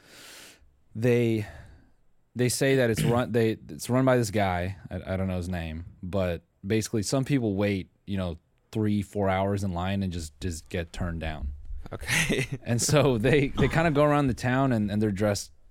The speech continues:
Speaker 1: you know, what I think what we would consider normal.
Speaker 2: Mm-hmm.
Speaker 1: And, uh, they ask people, like, "Oh, could we get in like this?" And then a lot of people were like, "Uh, no."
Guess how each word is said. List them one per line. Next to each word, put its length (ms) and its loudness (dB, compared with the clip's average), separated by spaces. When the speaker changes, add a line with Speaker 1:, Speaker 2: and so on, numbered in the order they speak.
Speaker 1:
you 80 -4
know, 80 2
what 320 2
I 80 0
think 220 0
what 160 2
we 120 2
would 140 2
consider 380 0
normal. 500 -2
Speaker 2:
Mm-hmm. 300 -2
Speaker 1:
And, 300 0
uh, 400 0
they 120 0
ask 280 0
people, 240 -2
like, 100 -4
"Oh, 180 2
could 220 -4
we 80 0
get 200 0
in 120 0
like 240 -2
this?" 380 0
And 180 -6
then 260 -4
a 60 -10
lot 200 0
of 40 -4
people 240 -4
were 60 -4
like, 180 -6
"Uh, 400 -6
no." 480 -8